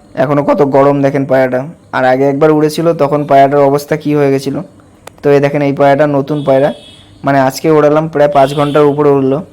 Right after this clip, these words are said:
তো এই যে একটা গিয়ে ঘরে ঢুকলো, সব মারাপিট করবে এখন।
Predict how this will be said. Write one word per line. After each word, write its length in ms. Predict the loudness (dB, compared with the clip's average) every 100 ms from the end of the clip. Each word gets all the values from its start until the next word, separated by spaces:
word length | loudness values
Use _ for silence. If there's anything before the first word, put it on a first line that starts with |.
| -20 -20 -20 -20 -20 -20 -20 -20 -20 -20 -20 -6
তো 180 | -2 0
এই 80 |
যে 260 | 0 0 0
একটা 360 | -2 -4 -4 -4 -14 -20 -20 -20 -20 -20 -20 -16 -6
গিয়ে 160 | -4 -2
ঘরে 240 | 0 0
ঢুকলো, 260 | 0 0 0
সব 180 | -2
মারাপিট 400 | 0 0 0 -4
করবে 240 | -2 0 0
এখন। 220 | -2